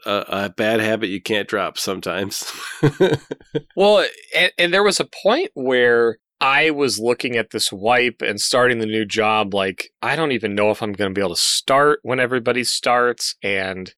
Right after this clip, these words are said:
Speaker 2: that makes me not necessarily want to dig into it, and I wasn't sure there was enough content to really warrant a wipe. And of course, we're gonna talk about Factory and the revamp of Factory, which of course I'm pumped about.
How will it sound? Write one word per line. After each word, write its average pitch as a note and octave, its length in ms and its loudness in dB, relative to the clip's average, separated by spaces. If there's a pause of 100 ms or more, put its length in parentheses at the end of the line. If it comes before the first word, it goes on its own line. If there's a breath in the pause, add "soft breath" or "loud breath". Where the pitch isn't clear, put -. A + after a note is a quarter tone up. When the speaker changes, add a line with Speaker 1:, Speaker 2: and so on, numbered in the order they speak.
(120)
Speaker 2:
that A#2+ 300 2
makes A#2+ 340 -2
me A2+ 340 -4
not G#2+ 300 -2
necessarily A2 640 0
want G2+ 380 -4
to G#2 120 -10
dig F#2+ 320 -8
into C#3 500 0
it, A#2 240 4 (220)
and G#2 360 0
I G#2+ 100 0
wasn't B2 380 2
sure A2+ 260 2
there G#2 180 0
was G2 200 -2
enough F#2+ 280 -6
content D3 800 0
to G#2+ 140 -6
really G2+ 240 0
warrant G#2 440 0
a G2 80 -6
wipe. C3+ 440 2 (240)
And A2 80 0
of G#2+ 140 -6
course, A#2+ 480 2
we're G#2+ 160 0
gonna G#2+ 180 0
talk G#2 300 0
about G2+ 240 0
Factory G2 880 -2
and G#2 160 -4
the F#2+ 80 -4
revamp G2 560 0
of F#2 100 -6
Factory, G#2+ 640 -2
which F#2+ 260 -4
of G#2+ 140 -6
course G#2+ 340 0
I'm F#2 280 -8
pumped A2 360 -2
about. F#2 400 -2